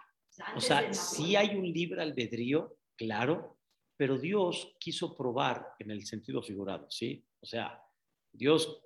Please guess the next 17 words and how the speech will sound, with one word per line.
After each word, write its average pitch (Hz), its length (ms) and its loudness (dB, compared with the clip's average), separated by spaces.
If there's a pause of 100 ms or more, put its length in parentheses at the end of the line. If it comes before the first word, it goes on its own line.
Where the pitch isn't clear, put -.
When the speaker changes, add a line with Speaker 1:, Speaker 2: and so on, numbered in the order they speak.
Speaker 2:
puso 165 260 -2
al 160 140 0
mundo 160 240 0
diciendo, 170 280 -4
"Vamos 175 260 -6
a 185 40 -2
ver 180 220 -2
sin, - 680 -4 (400)
sin 190 360 -2
el 156 240 4
pasta, - 680 6 (180)
sin - 260 2
el 139 200 6
daño 190 340 8
y 175 40 6
el 165 140 6
perjuicio, 175 800 4